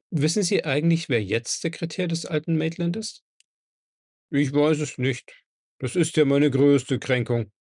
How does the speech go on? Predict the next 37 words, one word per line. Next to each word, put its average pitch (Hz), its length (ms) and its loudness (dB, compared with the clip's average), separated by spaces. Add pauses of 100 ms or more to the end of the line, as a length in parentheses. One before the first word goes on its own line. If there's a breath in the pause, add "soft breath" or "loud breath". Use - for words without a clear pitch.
(520)
Ich 127 180 -2
habe 143 240 4
einen 139 260 2
Brief 143 380 4
auf 127 160 -2
seinem 123 280 -2
Pult 135 340 0
liegen 117 280 -2
sehen, 113 300 -2
der 117 120 -2
an 120 120 -4
Fräulein 117 480 -2
Bennet 139 320 2
adressiert 113 580 -8
war. 117 220 -6 (1120)
Und 110 220 -8 (400)
da 139 240 0
ist 147 220 -2
mir 131 120 2
der 123 140 0
Gedanke 123 480 -2
gekommen, 123 480 -2
dass 120 180 -4
er 120 140 -2
vielleicht 120 480 -6
ihr 170 320 0
meine 113 300 -2
Stellung 123 400 -4
anbieten 120 440 -6
will.“ 123 180 0 (1600)
Dick 120 220 -4
vermochte 117 480 -2
seinen 117 380 -2
Ohren 123 320 -2
kaum 104 240 -6
zu - 100 -4
trauen. 101 380 -6